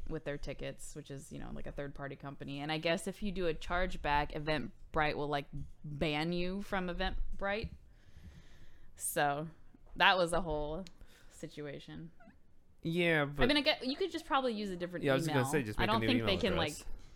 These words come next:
Speaker 1: know who you are every time.
Speaker 2: Yeah, I doubt they have that kind of power. So.
Speaker 1: But I, a lot of, I mean, I don't, I want, I'm curious how many people actually went through it, but, but a lot of people were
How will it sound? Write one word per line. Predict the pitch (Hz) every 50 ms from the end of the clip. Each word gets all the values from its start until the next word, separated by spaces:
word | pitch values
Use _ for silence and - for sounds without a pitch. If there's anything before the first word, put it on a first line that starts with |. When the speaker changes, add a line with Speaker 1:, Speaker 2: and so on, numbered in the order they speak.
| - - - - -
Speaker 1:
know | - 170 170 160 160 160 165
who | 175 170 165
you | 160 151 151 151
are | 151 147 143 139 135 139 147 165 190 175 -
every | 147 - 139 139 -
time. | - 151 143 139 147 - - -
Speaker 2:
Yeah, | 180 - - - - - - - -
I | 120
doubt | 113 - 80 - - -
they | 101 98
have | 104 95 85 85 -
that | - 67 -
kind | - - 87 87
of | - -
power. | - - 92 - - - - - -
So. | - 147 110
Speaker 1:
But | 143 151 143 147 - - - - - - - -
I, | 160 165 - -
a | - 180 190
lot | 196 202 208 214
of, | 214 226 - - - - - - 82 - - -
I | - 196
mean, | 196 196 190
I | 190
don't, | 196 208 208 - -
I | - 190
want, | 190 202 208 -
I'm | 196 214
curious | 208 - 240 226 214 214 -
how | 208 202
many | 190 175
people | 185 185 175 170 156
actually | 151 - - 170 160
went | 156 131 -
through | 160 156 156
it, | 160
but, | 160 165 104 - - -
but | 165 156
a | 160 156
lot | 156 151 151 151
of | 156
people | - 160 151 - 156
were | 147 151 151 147 139 120